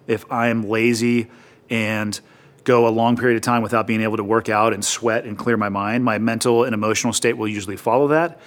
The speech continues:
And I knew I needed to find a place where I could rebuild myself physically so I could rebuild myself emotionally and mentally too. And, you know, that's what drove me out of that command.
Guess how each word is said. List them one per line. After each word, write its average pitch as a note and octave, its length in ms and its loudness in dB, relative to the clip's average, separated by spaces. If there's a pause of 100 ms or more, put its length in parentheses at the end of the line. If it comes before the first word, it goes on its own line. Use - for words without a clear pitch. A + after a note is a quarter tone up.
(240)
And A#2+ 80 0
I A#2 80 2
knew B2+ 320 6
I A#2+ 60 4
needed A#2+ 220 0
to A2+ 60 -2
find A2+ 220 -2
a G#2 40 -8
place A2 300 0
where A2 100 2
I G2+ 40 -2
could G#2+ 140 -8
rebuild A2+ 300 0
myself A2+ 300 -2
physically A#2+ 380 0
so A#2 220 0
I G2+ 80 0
could G2+ 160 -6
rebuild G2+ 280 -2
myself G2+ 460 -2 (260)
emotionally G#2+ 440 -4
and G#2 80 -4
mentally G#2 320 -4
too. B2 280 0 (760)
And, G2+ 280 -6 (480)
you A#2 80 -2
know, A2+ 40 0
that's A#2 160 0
what A#2 140 0
drove A#2 320 2
me A#2 280 2 (280)
out B2 160 4
of C3 80 2
that C3+ 180 2
command. C#3 460 0